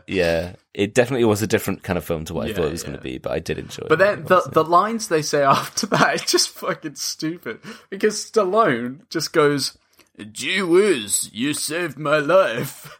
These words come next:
Speaker 2: And then sh-, the mum just goes,
Speaker 1: <laughs>
Speaker 2: "No shit." <laughs> I was like,
Speaker 1: Oh,
Speaker 2: I was like,
Speaker 1: yeah.
Speaker 2: "What
Speaker 1: Why
Speaker 2: the
Speaker 1: did I
Speaker 2: fuck?"
Speaker 1: know that down? Yeah, she's just like, "No <laughs> shit."
Speaker 2: I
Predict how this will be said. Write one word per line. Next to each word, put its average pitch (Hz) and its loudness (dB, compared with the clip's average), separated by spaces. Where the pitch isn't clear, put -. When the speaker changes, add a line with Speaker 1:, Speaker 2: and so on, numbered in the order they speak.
Speaker 2:
And 240 4
then 269 2
sh-, - -2
the 262 -2
mum 262 2
just 151 0
goes, 190 2
Speaker 1:
<laughs> - -20
Speaker 2:
"No 147 -2
shit." 156 -4
<laughs> - -6
I - -2
was - -14
like, - -14
Speaker 1:
Oh, 196 8
Speaker 2:
I - -
was 254 4
like, 247 -2
Speaker 1:
yeah. 254 4
Speaker 2:
"What 95 -6
Speaker 1:
Why 269 -2
Speaker 2:
the 403 -2
Speaker 1:
did 415 -6
I 349 0
Speaker 2:
fuck?" 247 2
Speaker 1:
know 233 0
that 254 2
down? 226 0
Yeah, 208 4
she's 180 -10
just 202 -4
like, 190 2
"No 185 4
<laughs> 320 4
shit." - 0
Speaker 2:
I - -6